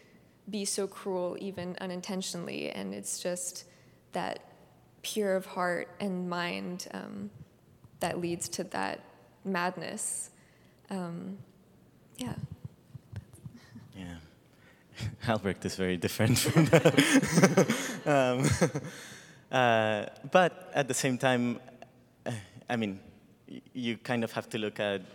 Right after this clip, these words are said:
Speaker 2: sort of the environment where, like, if you were to think about, like, his childhood and how he grew up and the kind of place that he comes from,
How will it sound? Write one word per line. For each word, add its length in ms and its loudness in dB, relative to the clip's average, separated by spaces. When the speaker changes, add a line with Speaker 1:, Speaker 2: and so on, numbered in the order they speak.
Speaker 2:
sort 260 0
of 60 -6
the 580 2
environment 640 2
where, 540 -2
like, 160 -4
if 100 -4
you 120 -2
were 140 0
to 160 -6
think 240 0
about, 500 0
like, 240 -8
his 120 -6
childhood 600 2
and 120 2
how 160 0
he 100 0
grew 220 0
up 360 0
and 140 -4
the 60 -4
kind 220 -2
of 160 -6
place 380 -2
that 100 -2
he 80 -8
comes 260 -4
from, 280 -6